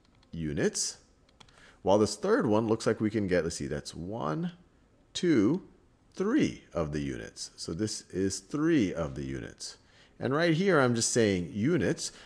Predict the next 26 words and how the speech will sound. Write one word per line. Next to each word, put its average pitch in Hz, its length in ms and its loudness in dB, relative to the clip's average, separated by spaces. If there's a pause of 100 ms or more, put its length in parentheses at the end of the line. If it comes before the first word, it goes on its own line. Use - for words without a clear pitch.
(140)
Sometimes 120 800 2
we've, 98 400 0
we've 87 200 -4
made 90 240 -2
conventions 85 600 -4
to - 80 -10
define 73 440 -4
a 73 160 -4
centimeter, 104 720 0
where 92 180 2
the 78 100 -2
unit 78 300 -4
might 73 240 -4
look 76 160 -6
something 78 360 -6
like 67 260 -8
this, 90 240 -2
and 67 100 -6
it's 67 80 -10
gonna 80 160 -6
look 73 220 -8
different 78 260 -8
depending 73 320 -8
on 69 140 -6
your 67 100 -8
screen. 202 560 -2